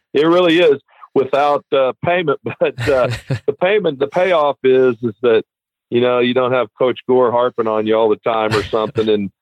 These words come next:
Speaker 1: and honestly, man, I, I've been blessed some great leaders. This is my twenty-fifth year of coaching, and, and, uh, I've been real blessed to have kids that have bought into what I try to do as a person or as a coach. And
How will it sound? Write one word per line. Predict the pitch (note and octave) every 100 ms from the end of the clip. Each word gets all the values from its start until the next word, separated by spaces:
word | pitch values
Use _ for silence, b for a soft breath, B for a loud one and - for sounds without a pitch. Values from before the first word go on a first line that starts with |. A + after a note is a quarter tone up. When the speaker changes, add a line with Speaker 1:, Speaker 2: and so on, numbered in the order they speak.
| _ _ -
Speaker 1:
and | C3+ C3 B2+
honestly, | - C#3 C#3+ C3 - C3+ B2 A#2 - _ _ _ -
man, | A#2+ A#2+
I, | A#2+ A2
I've | C3 B2+
been | C#3 A#2+
blessed | A2 A#2 A2+ -
some | A2 G2+
great | A2+ A2+ F#2+
leaders. | A2+ A2+ A2 G#2 - - _
This | A#2
is | - -
my | A2+ G#2 -
twenty-fifth | B2 A2 - A#2+ -
year | G#2 A2
of | F#2 -
coaching, | A#2+ A#2+ - G2+
and, | F#2+ F#2 _ _ _ _ -
and, | A2+ G#2+ G2+ G#2
uh, | G#2 G2+ G#2
I've | A#2+ A2
been | A#2+ A2+ G2+
real | B2 B2
blessed | G2 A2 A#2 A2+ -
to | A2+
have | A#2+ G#2+ - -
kids | B2+ A#2 G2+
that | G2
have | F#2 - _ _ _ _
bought | A#2 A#2 A#2
into | A#2 A2+ G#2+ G#2 G#2 G#2 -
what | A#2+
I | A#2 A2+
try | - A#2
to | A2+
do | F#2+ A2+ A#2 A2
as | G2
a |
person | - B2 A#2 A2 C3 A2+
or | G2+
as | F#2+
a | - -
coach. | B2 A#2 A2+ -
And | G2+